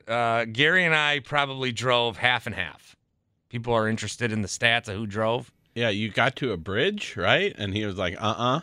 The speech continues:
Speaker 1: We drove his car. There's a really, like, I'm not, I can drive over bridges. Some people can't.
Speaker 2: I think I know exactly which one you're talking
Speaker 1: It
Speaker 2: about.
Speaker 1: goes into Gary.
Speaker 2: Yep.
Speaker 1: Yeah, it goes into Gary, Indiana. And it, even for a guy like me who's fine with bridges for the most part,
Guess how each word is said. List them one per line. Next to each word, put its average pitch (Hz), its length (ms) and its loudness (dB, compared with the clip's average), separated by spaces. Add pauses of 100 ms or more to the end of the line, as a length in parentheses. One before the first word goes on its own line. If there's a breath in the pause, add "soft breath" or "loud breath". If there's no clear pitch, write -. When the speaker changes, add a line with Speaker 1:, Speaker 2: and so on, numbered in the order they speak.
(140)
Speaker 1:
We 131 100 -2
drove 139 200 4
his 160 180 0
car. 139 460 2 (360 soft breath)
There's 147 240 2
a 139 80 4
really, 131 800 2
like, 107 420 -2 (680)
I'm 202 120 2
not, 220 200 2
I 208 120 2
can 220 160 -2
drive 170 300 2
over 147 200 0
bridges. 143 420 0
Some 160 160 2
people 139 260 -4
can't. 135 440 0
Speaker 2:
I 117 80 0
think 135 180 -2
I 113 80 2
know 98 240 -2
exactly 101 600 0
which 110 200 -2
one 110 120 -4
you're 107 120 -6
talking 80 340 -6
Speaker 1:
It - 40 -10
Speaker 2:
about. 131 80 -8
Speaker 1:
goes 143 200 4
into 147 180 2
Gary. 120 460 0
Speaker 2:
Yep. 107 280 4 (200)
Speaker 1:
Yeah, 127 120 2
it 110 40 2
goes 113 200 -2
into 135 140 0
Gary, 123 380 2
Indiana. 87 520 -6 (580)
And 139 180 4
it, 143 160 0
even 190 300 0
for 147 240 0
a 131 60 2
guy 131 180 2
like 120 200 -4
me 147 200 -2
who's 113 180 -4
fine 127 300 0
with 98 160 -6
bridges 113 680 -4
for 135 80 -8
the 117 80 -2
most 143 340 0
part, 90 300 -10